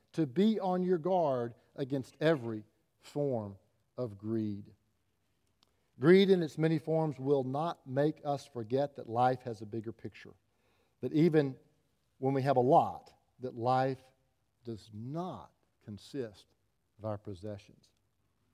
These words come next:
Wouldn't you rather be rich according to Jesus' currency, according to Jesus' calculation? If so, then I want to invite you to, to,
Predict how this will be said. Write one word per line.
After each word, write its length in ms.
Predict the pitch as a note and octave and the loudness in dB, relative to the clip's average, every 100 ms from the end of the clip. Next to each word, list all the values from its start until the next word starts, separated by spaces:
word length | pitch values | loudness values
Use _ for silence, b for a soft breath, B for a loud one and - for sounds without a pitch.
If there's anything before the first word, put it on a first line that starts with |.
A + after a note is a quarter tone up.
| _ _ _ _ _ _ _ _ _ _ _ _ _ - | _ _ _ _ _ _ _ _ _ _ _ _ _ -16
Wouldn't 180 | A3+ C#4 | -12 -8
you 80 | |
rather 260 | E3+ D#3 D3+ | -4 -2 -2
be 200 | A#2+ A2+ | -6 -8
rich 420 | F2 G#2 B2+ - | -6 -4 -6 -8
according 480 | A2+ - A#2+ A#2+ A2+ - | -18 -12 -10 -8 -10 -12
to 360 | A#2 A2 G#2 G2 | -10 -8 -8 -12
Jesus' 680 | F2 A#2+ A#2 A#2 G#2 - G2+ - | -14 -14 -12 -12 -14 -16 -20 -16
currency, 400 | A#2 A2+ - B2 _ _ _ _ - | -16 -16 -20 -20 _ _ _ _ -20
according 420 | G#2 - B2+ A#2 G#2 | -20 -12 -10 -8 -10
to 80 | G#2 | -16
Jesus' 840 | E2 A#2 A#2+ A#2+ G#2+ A#2+ A2+ A2 _ _ - | -12 -8 -8 -8 -10 -10 -12 -12 _ _ -10
calculation? 840 | B2+ A#2 - A2+ A2 G#2+ - A2 A#2 _ _ _ _ _ _ _ _ _ _ _ | -6 -6 -6 -6 -4 -6 -10 -20 -20 _ _ _ _ _ _ _ _ _ _ _
If 120 | - - | -14 -6
so, 460 | G3 F3 A#2+ A2+ - b b b b b | 2 4 4 0 -8 b b b b b
then 100 | C3 | 0
I 20 | |
want 160 | D3+ D#3+ | 2 2
to 60 | C#3+ | 0
invite 400 | A#2 C3+ D3+ D3+ | 2 2 2 0
you 220 | C3 A#2+ | -4 -4
to, 460 | - C3 B2 A#2+ B2+ - | -6 -4 -2 -4 -8 -12
to, 120 | B2 | -14